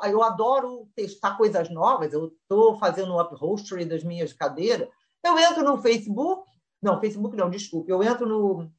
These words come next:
YouTube, eu vejo alguns vídeos, mas eu uso o meu cérebro, eu não che-, faço exatamente o que os caras estão, eu vejo um, dois, três, quatro vídeos, pego as coisas que funcionam pra mim e desenvolvo a minha,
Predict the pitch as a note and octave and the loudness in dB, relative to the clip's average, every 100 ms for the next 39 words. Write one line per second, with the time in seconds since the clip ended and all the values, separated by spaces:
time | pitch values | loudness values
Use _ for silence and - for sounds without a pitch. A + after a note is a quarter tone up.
0 | _ _ _ A#3 B3+ A#3+ C#4+ - - _ | _ _ _ 2 2 2 2 2 0 _
1 | - C#4 A3+ D4 C4+ B3 A3+ A3+ E3+ B3 | 2 2 4 0 2 0 0 -6 -6 -8
2 | D#4+ - _ _ A#3 C#4+ A3 D4 C#4 C#4+ | -8 -10 _ _ 2 2 4 2 2 2
3 | E4+ C#4 A#3+ G#3+ G#3 F3+ C#3+ C3 B2 D3 | 0 0 0 0 -2 -4 -4 -4 -10 -2
4 | G3+ B3 C#4+ D#4 - - - - - A3 | 4 4 2 -4 -8 -12 -16 -8 0 0
5 | G#3+ F#3+ C3 F3+ F3+ F3+ E3 E3 E3 _ | 2 -2 0 0 0 -2 -4 -6 -10 _
6 | D#3 - D3+ D3+ C#3+ - C#3+ B2+ D#3 G3+ | -12 -6 -6 -6 -10 -6 -8 -6 -4 -2
7 | G#3 A3+ F3+ F#3+ F#3 D3+ F3+ F3 - E3 | -2 -6 -6 -8 -10 -8 -6 -8 -10 -12
8 | E3+ - D4 D4+ F#3 D3 D#3+ D#3+ - _ | -8 -2 0 0 -6 -12 -12 -12 -16 _
9 | _ _ _ _ E4 F4 F4 C4+ C4+ B3+ | _ _ _ _ 0 4 4 4 2 2
10 | - G#3 F#3 - D#3 - F3+ - B3 C4 | -2 -2 -2 -6 -14 -20 -16 0 2 2
11 | A3+ F#3+ A3+ - A3+ F3+ G3+ A3 F#3 A#3+ | 0 -4 -6 -8 -8 -6 -4 -6 2 4
12 | F#4+ F#4+ F3+ C3+ | 4 2 -4 -8